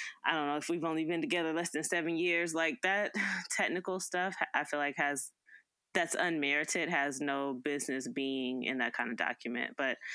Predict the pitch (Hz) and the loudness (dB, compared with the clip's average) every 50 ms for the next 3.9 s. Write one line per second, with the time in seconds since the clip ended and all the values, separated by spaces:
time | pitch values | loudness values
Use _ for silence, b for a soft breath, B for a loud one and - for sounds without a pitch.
0 | B B B B - 180 175 220 226 208 190 180 185 - 190 185 214 190 185 180 | B B B B -4 -2 0 2 2 2 2 0 0 -2 -2 -2 0 0 0 2
1 | 165 160 113 - - - 151 156 160 165 170 175 180 - - - 147 147 143 135 | 2 2 0 2 2 2 2 2 2 2 0 0 -2 -2 -2 -2 0 0 0 0
2 | - 175 156 156 - 151 151 - - 214 254 254 233 233 226 233 233 - 143 143 | 0 0 0 0 0 -4 -4 -2 -2 0 0 0 2 2 2 0 0 0 -2 -2
3 | 143 - 139 - - 147 175 202 208 208 196 190 185 185 185 180 180 180 | 0 -2 -2 0 0 2 2 2 2 2 2 2 4 4 4 2 2 0